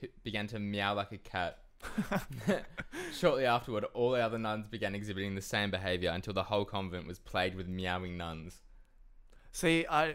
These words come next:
Speaker 2: for some reason, that's really believable. I don't know why, but I'm like,
Speaker 1: <laughs>
Speaker 2: "Yeah, I get
Speaker 1: Yeah,
Speaker 2: it."
Speaker 1: it's just so weird. And then, uh, the, the dancing one.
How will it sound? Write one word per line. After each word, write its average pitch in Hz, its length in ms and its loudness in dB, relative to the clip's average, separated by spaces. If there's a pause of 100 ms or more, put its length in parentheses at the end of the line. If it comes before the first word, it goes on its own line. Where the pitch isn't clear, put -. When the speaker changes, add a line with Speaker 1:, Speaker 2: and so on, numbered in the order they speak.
(160)
Speaker 2:
for 139 160 -4
some 143 240 0
reason, 202 260 4
that's 147 180 4
really 117 380 4
believable. 104 580 0 (320)
I 120 80 4
don't 165 220 10
know 143 140 4
why, 117 340 6
but 113 120 0
I'm 113 120 2
like, 110 240 0
Speaker 1:
<laughs> 117 40 -6
Speaker 2:
"Yeah, 131 240 0 (260)
I 131 100 -4
get 107 140 -4
Speaker 1:
Yeah, 139 140 6
Speaker 2:
it." 135 40 4
Speaker 1:
it's - 100 -4
just 151 120 -14
so 135 160 0
weird. 101 340 -4 (720)
And 131 140 -4
then, 110 300 -4 (2250)
uh, 98 260 0
the, 95 380 0
the 101 60 -6
dancing 110 500 -4
one. 87 280 -8